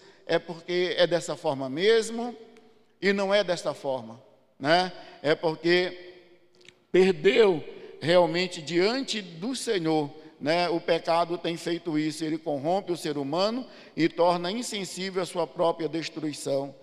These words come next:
Então, assim como acontece com a lepra, e aos poucos se manifesta a nossa degradação física e moral.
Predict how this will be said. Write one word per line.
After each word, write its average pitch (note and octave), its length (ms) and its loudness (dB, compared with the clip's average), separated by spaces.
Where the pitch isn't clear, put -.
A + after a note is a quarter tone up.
Então, F3 320 2
assim G#3 300 -2
como F#3+ 500 0
acontece F3 920 0
com D#3 200 -2
a C#3+ 60 2
lepra, G#3+ 600 0
e E3 960 -2
aos D#3+ 340 0
poucos G#3 760 4
se E3 260 -2
manifesta F3 1080 0
a D3+ 160 2
nossa F3+ 640 0
degradação F3+ 1160 0
física F3 840 -6
e D3+ 100 -8
moral. B2+ 560 -10